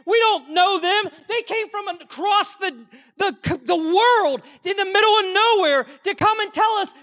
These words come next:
that Jesus is still rooting us on, and I'm here to tell you, he's alive." What did I learn?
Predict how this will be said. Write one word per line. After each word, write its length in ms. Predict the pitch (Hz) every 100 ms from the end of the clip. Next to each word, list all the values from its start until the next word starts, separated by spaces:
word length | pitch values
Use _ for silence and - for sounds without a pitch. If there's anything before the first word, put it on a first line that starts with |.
| -
that 160 | 415
Jesus 400 | 302 453 381 392
is 160 | 392 285
still 300 | - 453 392
rooting 320 | 440 440 392
us 180 | 392 -
on, 320 | 427 415 359
and 220 | 330 320
I'm 200 | 403 427
here 180 | 381 427
to 80 | 403
tell 260 | - 392 403
you, 100 | 381 320 302
he's 180 | 427 480
alive." 720 | 453 440 453 494 392 190 - - _ - - _ _ - - _ - - _ - - _ _ - _ _ - _ _ - _ _ _ - _ _ - _ _ - - _ _ _ _ _ _
What 180 | 262 403
did 100 | 403
I 160 | 370 349
learn? 420 | 381 381 294